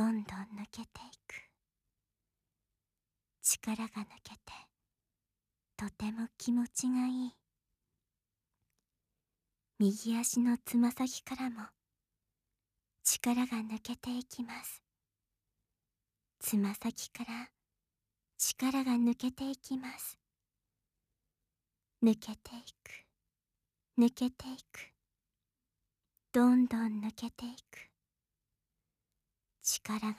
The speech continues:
抜けて、気持ちいい。かかとからも、力が抜けていきます。かかとから、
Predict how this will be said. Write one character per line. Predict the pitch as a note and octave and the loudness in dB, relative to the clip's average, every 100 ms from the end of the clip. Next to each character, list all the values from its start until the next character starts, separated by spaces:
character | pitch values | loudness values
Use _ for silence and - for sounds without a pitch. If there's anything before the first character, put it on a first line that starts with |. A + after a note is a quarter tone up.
| G3 | -6
抜 | G3+ G3+ | -8 -14
け | - | -18
て、 | - - - - _ _ _ _ _ _ _ _ _ | -20 -20 -20 -20 _ _ _ _ _ _ _ _ _
気 | - G#3 | -2 0
持 | G3+ G#3+ | -2 -4
ち | - A#3 | -6 -6
い | A#3 A#3+ A#3 | -6 -6 -8
い。 | - _ _ _ _ _ _ _ _ _ _ _ _ _ _ _ _ _ _ _ _ _ _ | -10 _ _ _ _ _ _ _ _ _ _ _ _ _ _ _ _ _ _ _ _ _ _
か | - G3+ | -6 -6
か | - G#3+ | -6 -8
と | A3 | -8
か | G#3+ A#3 | -8 -6
ら | A3+ | -6
も、 | A3+ G#3 - _ _ _ _ _ _ _ _ _ _ _ | -6 -10 -14 _ _ _ _ _ _ _ _ _ _ _
力 | - - A#3+ B3+ C4 | 0 2 0 2 4
が | A#3+ | 2
抜 | A3+ A3+ | 0 -2
け | - B3 | -4 -4
て | - B3+ | 0 -2
い | B3+ | -2
き | - B3+ | -4 -4
ま | B3 B3+ | -4 -6
す。 | - - _ _ _ _ _ _ _ _ _ _ _ _ _ _ _ _ _ _ _ _ | -10 -14 _ _ _ _ _ _ _ _ _ _ _ _ _ _ _ _ _ _ _ _
か | - F#3 | -12 -10
か | - G3 | -8 -10
と | G3 | -10
か | - G#3+ | -12 -12
ら、 | G#3 G#3 | -10 -10